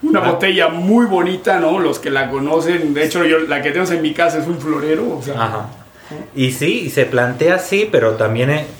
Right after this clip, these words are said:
Speaker 2: pues sí, yo entendía que, visto desde la parte comercial, había muchas inquietudes en, "Oye, ¿cómo vamos a vender un vin-, dos vinos rosados? O sea, ¿qué bodega
Speaker 1: <laughs> Sí.
Speaker 2: tiene en el mercado dos vinos, dos
Speaker 1: Sí.
Speaker 2: etiquetas de vino rosado? Y después venderlo más caro". Digo, "Es que lo vale".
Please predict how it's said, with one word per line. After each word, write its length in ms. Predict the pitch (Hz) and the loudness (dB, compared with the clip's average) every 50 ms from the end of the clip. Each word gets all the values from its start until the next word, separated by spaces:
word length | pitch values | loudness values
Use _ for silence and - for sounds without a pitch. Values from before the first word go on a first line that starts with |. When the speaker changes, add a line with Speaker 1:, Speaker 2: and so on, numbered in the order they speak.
| - | -6
Speaker 2:
pues 140 | - 104 - | -6 -6 -6
sí, 300 | - - - 135 208 - 143 | -6 -8 -8 -8 -8 -6 -4
yo 80 | 110 110 | -4 -4
entendía 600 | 120 117 - 131 127 131 127 131 131 135 139 - | -4 -2 -2 -2 0 0 0 0 2 0 0 0
que, 300 | - 110 101 98 - - - - 107 107 | -2 -2 -4 -4 -6 -10 -14 -16 -16 -8
visto 320 | 110 120 131 - - 139 123 | -6 -4 -4 -2 0 0 2
desde 300 | 113 110 107 107 98 92 | 2 0 -2 -2 -4 -6
la 100 | 90 90 | -6 -2
parte 320 | - 127 139 139 - 151 | -2 0 0 0 0 -2
comercial, 560 | 147 147 151 147 139 - - 135 120 127 147 | -2 0 -2 -2 -4 -4 -2 0 0 0 0
había 260 | 151 139 123 110 107 104 | -2 -2 -2 -2 -2 -2
muchas 360 | 107 113 110 - - 113 123 | -2 -4 -4 -4 -4 -4 -4
inquietudes 640 | 131 131 131 131 127 - 135 135 139 160 160 156 123 | -4 -2 -2 -4 -2 -2 -2 0 0 0 -2 -2 -2
en, 240 | 107 107 101 - - - - - - - - - - - - - - - | -4 -4 -4 -8 -12 -20 -20 -20 -20 -20 -20 -20 -20 -20 -20 -18 -8 -2
"Oye, 360 | 107 131 151 139 - - - - - - - | -2 0 2 2 0 -2 -6 -14 -16 -8 -2
¿cómo 240 | 123 135 170 175 165 | -2 0 2 2 2
vamos 300 | 160 151 160 175 170 156 | 2 2 0 0 -2 -2
a 100 | 160 135 | -2 -2
vender 460 | 120 113 110 113 110 113 113 123 139 | -2 -2 -2 -2 -2 0 0 0 0
un 140 | 143 143 135 | -2 -4 -2
vin-, 240 | 131 127 131 135 131 - - - 120 | -2 -2 -2 -2 -4 -6 -10 -4 0
dos 200 | 143 151 156 175 | 2 2 2 2
vinos 240 | 180 175 196 185 175 | 0 0 0 0 0
rosados? 380 | 143 - - 135 123 113 104 | -2 -2 0 0 0 0 0
O 20 | 110 | 0
sea, 140 | 120 120 - | -2 -2 0
¿qué 80 | 165 | 0
bodega 420 | 175 190 185 170 170 165 170 175 170 - - | 0 0 2 2 2 2 0 0 -4 -6 -10
Speaker 1:
<laughs> 100 | - - | -18 -14
Sí. 160 | - - 135 - 220 202 180 | -8 -6 -2 0 0 2 2
Speaker 2:
tiene 200 | 160 160 170 180 | 2 2 2 2
en 60 | 160 156 | 2 2
el 40 | |
mercado 400 | 151 147 139 135 - 156 165 160 | 0 0 -2 0 2 2 2 4
dos 160 | 160 160 151 156 | 4 2 2 0
vinos, 260 | 147 147 147 139 139 - - - | -2 -2 -2 -4 -6 -8 -2 0
dos 120 | 160 160 | 2 2
Speaker 1:
Sí. 60 | 160 160 | 2 2
Speaker 2:
etiquetas 360 | 143 135 156 156 156 156 139 | 0 -2 -4 -2 -2 -4 -4
de 60 | 139 | -4
vino 200 | 131 123 123 120 | -4 -4 -6 -6
rosado? 340 | 113 110 107 - 104 92 - - - - - - - - - | -8 -8 -10 -10 -12 -12 -12 -16 -20 -20 -20 -20 -20 -10 -2
Y 80 | 139 139 | 0 2
después 340 | 135 135 135 - 165 170 165 | 2 2 2 2 0 2 2
venderlo 360 | 190 170 147 143 143 147 147 | 0 0 0 -2 -2 -2 -4
más 160 | 147 147 - | -6 -6 -8
caro". 280 | - - 175 175 139 104 98 101 | -6 -6 -4 -4 -4 -6 -8 -10
Digo, 140 | 101 92 - - - - - | -10 -10 -12 -14 -18 -14 -12
"Es 100 | 120 113 - | -10 -8 -2
que 120 | - 165 | 0 2
lo 100 | 165 160 | 2 4
vale". 280 | 147 160 160 147 - | 4 4 2 2 0